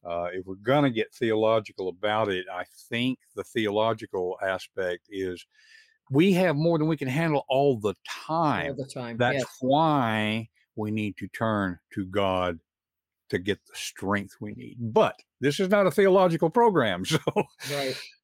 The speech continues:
Speaker 1: yeah, I, I relate to it. Well, as we are coming to an end of our time together here, Peg, uh, you know that one of my favorite questions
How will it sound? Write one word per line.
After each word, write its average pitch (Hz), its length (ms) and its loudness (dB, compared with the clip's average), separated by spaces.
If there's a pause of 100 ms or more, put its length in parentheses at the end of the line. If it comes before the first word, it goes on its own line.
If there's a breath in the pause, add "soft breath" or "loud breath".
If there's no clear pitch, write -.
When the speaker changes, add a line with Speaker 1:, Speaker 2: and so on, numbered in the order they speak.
(120)
Speaker 1:
yeah, 110 320 2
I, 113 320 0
I 120 40 2
relate 120 500 2
to 98 120 0
it. 98 80 -2
Well, 120 180 2
as 156 280 2
we 185 140 6
are 165 120 4
coming 185 380 0
to 165 160 4
an 151 80 4
end 165 220 2
of 139 80 4
our 123 160 2
time 165 400 0
together 92 380 2
here, 92 200 0
Peg, 110 500 2
uh, 101 220 0 (360 loud breath)
you 143 200 2
know 151 340 6
that 135 140 2
one 127 120 2
of 123 60 2
my 120 180 2
favorite 131 420 2
questions 120 680 0